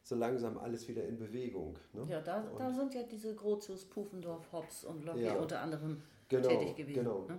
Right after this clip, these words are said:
Speaker 1: ne? Da beginnt nochmal sozusagen Zeitalter der Philosophie und,
Speaker 2: Und
Speaker 1: mhm.
Speaker 2: die Aufklärung naht.
Speaker 1: Und der Aufklärung, genau,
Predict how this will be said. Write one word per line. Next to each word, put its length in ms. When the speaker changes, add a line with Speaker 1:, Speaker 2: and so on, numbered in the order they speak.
Speaker 1:
ne? 160
Da 80
beginnt 300
nochmal 380
sozusagen 680
Zeitalter 540
der 120
Philosophie 720
und, 340
Speaker 2:
Und 200
Speaker 1:
mhm. 40
Speaker 2:
die 120
Aufklärung 640
naht. 500
Speaker 1:
Und 120
der 120
Aufklärung, 640
genau, 360